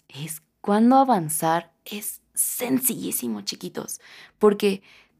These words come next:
te das cuenta que para tener un presente, el futuro que deseas,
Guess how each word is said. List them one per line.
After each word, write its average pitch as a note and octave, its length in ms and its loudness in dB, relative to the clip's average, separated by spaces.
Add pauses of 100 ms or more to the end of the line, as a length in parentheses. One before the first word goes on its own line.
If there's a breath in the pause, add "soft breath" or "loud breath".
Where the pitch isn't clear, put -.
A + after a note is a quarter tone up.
te F#3+ 100 4
das G#3 260 2
cuenta C4+ 540 4
que E4+ 120 0
para F4 260 4
tener F3 240 2
un G3 160 2
presente, F#3 760 0 (600)
el F3 160 2
futuro F#3 560 4
que E3 120 4
deseas, F#3 680 4